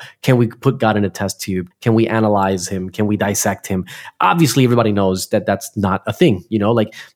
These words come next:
if there is a being who has created our dimension, he necessarily transcends it, right?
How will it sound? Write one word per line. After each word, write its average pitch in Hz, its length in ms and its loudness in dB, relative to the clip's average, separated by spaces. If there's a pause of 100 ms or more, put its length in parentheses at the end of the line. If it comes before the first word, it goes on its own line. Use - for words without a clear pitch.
(160)
if 160 220 4
there 170 180 6
is 139 100 4
a 143 60 4
being 117 360 0
who 113 200 0
has 110 220 -2
created 110 420 -2
our 110 240 2
dimension, 101 560 0 (180)
he - 180 4
necessarily 104 680 2
transcends 92 560 -4
it, 87 200 -12
right? 90 240 -6